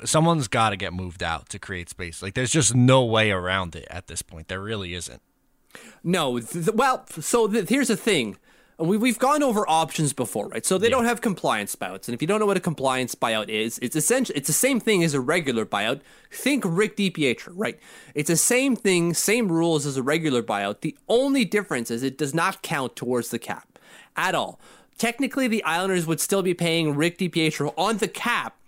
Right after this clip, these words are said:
Speaker 2: one point five million dollars per year, right? It's one point five, I think?
Speaker 1: I belie-, I believe so. I believe
Speaker 2: I,
Speaker 1: so.
Speaker 2: I, I think that's what it is. Let's just say it is, and, and I'll find out in a second here. Um, they would still have that count on the cap for years to come,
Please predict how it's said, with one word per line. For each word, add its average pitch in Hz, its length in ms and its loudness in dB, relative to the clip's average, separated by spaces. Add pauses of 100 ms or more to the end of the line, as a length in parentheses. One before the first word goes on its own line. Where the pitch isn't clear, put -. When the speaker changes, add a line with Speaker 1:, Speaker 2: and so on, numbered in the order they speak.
(140)
Speaker 2:
one 156 300 0
point 156 260 -2
five 139 320 0
million 131 300 2
dollars 113 360 0
per 135 220 -2
year, 98 340 -2
right? 147 140 -2
It's 151 140 -12
one 170 120 -2
point 190 220 -2
five, 202 380 0
I 180 80 -2
think? 269 260 -8
Speaker 1:
I 131 220 2
belie-, 123 480 -2 (100)
I 131 120 0
believe 120 500 0
so. 85 320 -6 (420)
I 107 60 -6
believe 107 280 -4
Speaker 2:
I, 143 60 0
Speaker 1:
so. 151 100 -2
Speaker 2:
I, 165 140 -2
I 156 80 0
think 190 260 0
that's 196 180 0
what 139 140 0
it 101 60 -2
is. 101 240 -8
Let's 180 200 0
just 233 200 2
say 175 160 4
it 143 60 2
is, 165 340 4
and, 127 180 -2
and 127 160 -2
I'll 120 100 0
find 120 300 -2
out 120 140 -2
in 110 80 -2
a - 20 -6
second 120 320 -6
here. 95 240 -4 (420)
Um, 123 360 -2 (140)
they 151 220 0
would 196 160 0
still - 460 2
have 196 260 0
that 165 280 -2
count 156 340 -4
on 147 220 2
the 127 80 0
cap 123 340 -6
for 160 280 0
years 117 580 0
to 117 120 -4
come, 90 400 -6